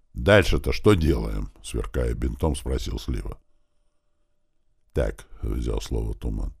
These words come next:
"до темноты пара часов. До Гера около семидесяти километров. Кто-нибудь вторым Белазом управлять сможет?" "Я могу попробовать", — радостно крикнул Рыжий и тут же шагнул вперед. "Нет", —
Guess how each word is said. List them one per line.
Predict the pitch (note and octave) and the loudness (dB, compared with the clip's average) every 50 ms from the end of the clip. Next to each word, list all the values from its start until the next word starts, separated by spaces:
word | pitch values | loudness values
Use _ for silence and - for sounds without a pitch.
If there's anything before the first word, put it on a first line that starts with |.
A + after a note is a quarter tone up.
| _ _ - | _ _ -2
"до | F#2+ F#2+ C#3+ C#3 | 6 8 8 8
темноты | C#3 C3+ C3 B2 B2+ B2+ A#2 - D#3 | 8 8 6 8 8 8 8 8 6
пара | D3+ D3 A#2+ A#2 A#2 A#2 | 6 8 8 10 10 8
часов. | - - G#2 - - - - - - - - - - - - - - - - - - - | 6 4 -2 -2 -2 -4 -6 -8 -8 -10 -12 -14 -14 -16 -20 -20 -20 -20 -20 -20 -16 -6
До | - - E2 E2 | 0 2 2 4
Гера | D2+ F#2 B2 D3 D#3+ | 6 8 8 10 12
около | D3+ C3+ A#2+ G#2+ - C3 B2 B2 A2+ | 12 12 10 10 10 8 10 10 8
семидесяти | - - G2+ F#2 F2+ D#2+ E2 E2+ - - - - | 8 6 6 6 6 4 4 0 0 -2 -6 -6
километров. | - - G2 E2+ F2 E2 D2+ B1 A1 - - - - - - - - - - - - - - - - - - - - - - - - - | 0 4 6 6 8 6 6 4 0 -2 -6 -8 -10 -12 -12 -16 -18 -18 -20 -20 -20 -20 -20 -20 -20 -20 -20 -20 -20 -20 -20 -20 -20 -10
Кто-нибудь | - - G#2+ G#2 G2 G#2 G2 F#2 G2 - | 0 4 6 8 8 8 6 6 4 4
вторым | - G#2+ G2+ G#2 G2+ F#2+ F#2 | 6 6 8 8 8 8 8
Белазом | G2 G2 G2+ G2 F2+ E2+ F#2+ F#2+ | 8 8 10 8 8 8 6 4
управлять | F#2 E2+ F#2 G2 G2 G2+ G2 F#2+ - | 4 6 6 6 8 8 6 6 4
сможет?" | - A2 A2+ G#2+ F#2 D2 - - - - - - - - - - - - - - - - - - - - _ _ - - - - | 4 4 4 6 4 4 0 0 -8 -12 -12 -14 -16 -18 -18 -18 -20 -20 -20 -20 -20 -20 -20 -20 -20 -20 _ _ -20 -20 -10 -2
"Я | - F2+ A2 C3+ C#3+ | 4 6 8 10 10
могу | C#3+ C#3+ C#3 B2 B2+ | 10 10 10 8 8
попробовать", — | G#2+ A#2+ A2+ F#2+ - G2+ F2+ E2+ E2 D#2+ D#2 C#2+ - - - | 8 8 8 10 10 8 8 8 8 8 6 4 2 -4 -2
радостно | C#2 C2+ D#2 D#2 D2 C2+ C2 - - D#2+ - | 0 2 4 4 4 2 0 -2 -2 -4 -2
крикнул | - D2 C#2 - - D#2+ D#2 F2+ | 0 -2 0 2 2 2 4 4
Рыжий | C3+ D3+ D3 D3+ C#3+ | 4 2 2 2 0
и | - - F#2 | 0 -2 -2
тут | - - F2+ E2+ | 0 0 0 2
же | F#2+ G#2+ | 2 0
шагнул | - - G2 E2+ C#2+ C#2 C2+ C2 | 0 0 0 0 0 0 -2 -2
вперед. | - - D2 C#2 - - - - - _ _ _ _ _ _ _ _ _ _ _ _ _ _ _ _ _ _ _ _ _ _ _ _ _ _ _ _ _ _ _ - - | -2 -2 -2 -2 -2 -6 -10 -14 -18 _ _ _ _ _ _ _ _ _ _ _ _ _ _ _ _ _ _ _ _ _ _ _ _ _ _ _ _ _ _ _ -8 -4
"Нет", — | - E2+ G#2+ C3+ D#3+ D#3+ D3 D3 - - | 0 4 8 8 10 8 8 6 0 -10